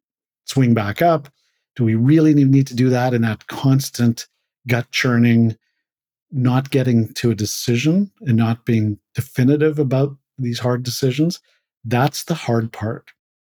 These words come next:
when you make that decision and you have those hard conversations and you unfortunately have to let those people go, it actually is a little bit of a load off, right? Because then it's kind of, okay, the button's been reset.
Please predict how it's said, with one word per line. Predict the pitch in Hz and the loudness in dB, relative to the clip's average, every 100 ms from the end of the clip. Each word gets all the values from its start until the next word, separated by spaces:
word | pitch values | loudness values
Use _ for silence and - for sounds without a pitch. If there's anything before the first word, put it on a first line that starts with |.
| - | -2
when | 127 | 4
you | 135 | 4
make | 123 151 | 4 2
that | - 147 | 0 -2
decision | 139 - 120 98 104 101 - - | -2 -6 -4 -2 -2 -4 -6 -2
and | 127 | 2
you | 120 | 2
have | 117 127 | 2 0
those | 123 117 | -2 -2
hard | 120 117 | -2 -2
conversations | - 117 110 - 113 104 - 104 104 - | -2 -2 -2 -4 -4 -4 -4 -4 -4 -2
and | 113 104 | -2 -2
you | 98 110 | -4 -6
unfortunately | 110 - 117 - 113 | -4 -2 -4 -2 -2
have | 107 | -2
to | - | -2
let | 120 - | -4 -4
those | 120 113 | -4 -4
people | - 117 117 | -4 -2 -2
go, | 113 120 110 110 107 _ _ _ _ _ _ | -2 0 0 -2 -4 _ _ _ _ _ _
it | 110 | -2
actually | 127 156 151 | -2 0 0
is | 131 | 0
a | 120 | 2
little | 120 | 0
bit | 117 107 | 0 -2
of | |
a | 107 | -2
load | 101 107 113 107 | -2 0 0 -2
off, | 101 101 - - _ - | -4 -4 -8 -16 _ -6
right? | 117 123 | -4 -2
Because | 110 117 | -2 -2
then | 107 117 | 0 0
it's | 117 - | 0 -2
kind | 120 113 | -2 -2
of, | 101 101 - _ 117 | -4 -10 -20 _ -10
okay, | - | -4
the | 107 107 113 - | -4 -4 -8 -4
button's | 143 135 123 | -2 0 -2
been | - 117 117 | 0 2 2
reset. | 117 117 - 104 117 | 2 -2 -4 -6 -6